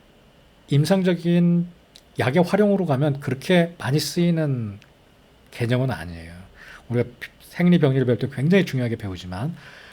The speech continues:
간, 장, 혈, 이거는, 어, 기본적으로 약 쓸 때 중요합니다. 왜냐하면 침이나 약이나 부인병은 간신의 음, 그리고 거기서 혈을 만들어내는 거, 이게 다 이쪽으로 연결이 됩니다. 간, 장, 혈을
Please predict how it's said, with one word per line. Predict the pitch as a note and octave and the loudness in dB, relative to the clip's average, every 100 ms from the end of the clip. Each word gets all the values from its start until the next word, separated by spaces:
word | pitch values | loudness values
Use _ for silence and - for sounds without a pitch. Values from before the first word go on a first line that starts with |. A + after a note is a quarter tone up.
| - | -18
간, | - C3 D3 D#3 | -8 0 0 0
장, | - A#2 B2 | -4 -4 -2
혈, | A2+ C#3+ G2+ - - _ - - | 0 0 0 -6 -20 _ -20 -6
이거는, | C3 D3 D3+ D3 C#3+ C#3+ - - - _ _ A#2+ | 0 4 4 2 -2 -8 -14 -18 -20 _ _ -10
어, | G#2 | -8
기본적으로 | - C3 G3 F#3+ E3 | -2 0 2 4 2
약 | A#2+ | 0
쓸 | - | -4
때 | B2+ | -8
중요합니다. | - G#2 G#2 F2+ F2 | -6 -8 -6 -8 -10
왜냐하면 | E2+ G#2 A2+ G#2+ A2 A#2+ A#2+ | -8 -6 -4 -4 -4 -6 -8
침이나 | - E3+ D3+ C#3+ | -6 -4 0 0
약이나 | G2 G2 A#2 G#2+ - - - - - | -2 -4 -4 -6 -10 -20 -20 -20 -8
부인병은 | B2+ C3 A#2 A#2 C3 | -2 -2 0 -2 -2
간신의 | C#3 - A#2 B2+ C#3+ C#3 C#3 | -4 -4 -4 -2 0 0 0
음, | C3 A2+ F2+ - - | -2 -2 -6 -14 -12
그리고 | G#2+ | -10
거기서 | G#2+ A2 A2+ | -6 -6 -4
혈을 | - F#3 | 0 2
만들어내는 | C#3 G#2+ G#2+ G2+ G2 | 2 -2 -4 -6 -8
거, | F2+ F2 - - - | -12 -14 -18 -20 -10
이게 | A#2+ | -8
다 | - | -4
이쪽으로 | A#2 - C#3 | -4 0 0
연결이 | A2+ G#2+ C3+ D3+ | 0 0 2 2
됩니다. | G2 E2 D#2+ - - - - - - - | 0 -8 -16 -20 -20 -20 -20 -20 -20 -14
간, | - A#2+ B2 | -4 -2 -2
장, | - A#2+ | -4 -4
혈을 | A#2+ C3+ | 0 0